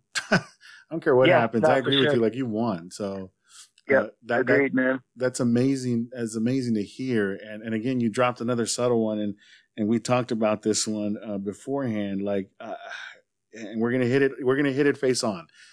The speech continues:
Speaker 1: Like, you're absolutely
Speaker 2: Yep.
Speaker 1: correct. As a petroleum engineer, as if life hasn't thrown you enough curveballs already. And look, you've been successful to continue playing, uh, you know, playing in, within the game, but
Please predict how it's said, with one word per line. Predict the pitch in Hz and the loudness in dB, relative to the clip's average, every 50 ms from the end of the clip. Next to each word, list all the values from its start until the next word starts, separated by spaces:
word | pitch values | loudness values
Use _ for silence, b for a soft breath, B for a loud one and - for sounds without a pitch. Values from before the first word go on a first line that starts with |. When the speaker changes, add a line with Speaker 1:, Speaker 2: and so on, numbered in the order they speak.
| b b b - | b b b -6
Speaker 1:
Like, | 110 107 104 98 104 | -4 -2 -2 -2 -2
you're | 113 117 123 | 0 4 4
absolutely | 123 131 120 - 135 127 127 123 123 | 4 4 2 0 -2 -2 0 -2 -2
Speaker 2:
Yep. | 117 | -2
Speaker 1:
correct. | - 120 110 110 107 101 92 - - | 2 2 2 4 2 0 -2 -4 -6
As | 98 92 98 | -8 -6 -6
a | |
petroleum | 92 - 101 - - - 127 131 135 139 135 131 | -10 -10 -12 -10 -4 -2 0 0 0 0 -2 -2
engineer, | 131 127 127 127 123 120 117 110 110 107 107 107 104 _ _ b b b b b b b b - | -2 -2 -2 -2 -2 0 0 0 -2 -2 -6 -8 -14 _ _ b b b b b b b b -2
as | 113 107 113 | 0 2 2
if | 113 110 | 2 4
life | 131 139 151 151 147 | 6 6 6 4 2
hasn't | 151 147 143 139 127 117 | -2 -2 0 -2 -2 0
thrown | - 127 131 131 131 | 0 0 2 2 0
you | 127 123 120 | 0 0 0
enough | 120 117 120 120 113 - | 0 0 0 -2 -2 -2
curveballs | - 123 120 117 117 117 117 117 117 120 | 0 0 0 0 0 -2 0 0 0 0
already. | 123 120 113 104 98 92 98 101 110 120 | 2 2 2 2 2 0 -2 -6 -6 -8
And | 120 107 104 | -6 -6 -4
look, | 110 107 107 - | -4 -4 -6 -6
you've | 107 101 101 | -10 -8 -4
been | 113 113 113 110 | -2 -2 -2 -2
successful | - 110 101 - - 123 117 110 - 127 113 | -4 -8 -6 -4 -2 -2 -2 -2 -2 -2 -2
to | 110 | -2
continue | 104 - 110 101 - 120 117 113 107 | -2 -4 -8 -6 -4 -4 -2 -2 -4
playing, | - - 127 127 120 110 104 101 104 107 b b b b b b b b _ _ - | -4 -4 -2 -2 0 -2 -2 -4 -6 -10 b b b b b b b b _ _ -2
uh, | 117 107 107 104 101 107 110 - _ - | 0 2 2 2 0 -4 -6 -10 _ -6
you | 135 120 117 117 110 | -4 -2 0 0 0
know, | 110 107 | 0 0
playing | 101 - 131 127 123 120 | -2 -2 0 0 2 2
in, | 117 113 139 | 2 0 0
within | 139 113 110 120 113 | -2 -4 -2 0 0
the | 107 | 0
game, | 101 123 139 147 147 135 127 | 0 0 0 2 2 2 2
but | 123 123 120 120 | 4 4 4 2